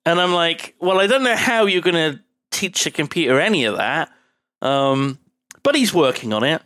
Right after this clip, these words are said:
Um, Ronnie leaves.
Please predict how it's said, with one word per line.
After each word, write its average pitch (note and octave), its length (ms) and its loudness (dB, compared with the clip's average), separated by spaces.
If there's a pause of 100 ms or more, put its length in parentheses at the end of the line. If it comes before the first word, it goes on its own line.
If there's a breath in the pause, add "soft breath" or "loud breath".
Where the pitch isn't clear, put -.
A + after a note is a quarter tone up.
(680)
Um, D#3+ 540 0 (560)
Ronnie B3 460 0 (320)
leaves. G3+ 720 0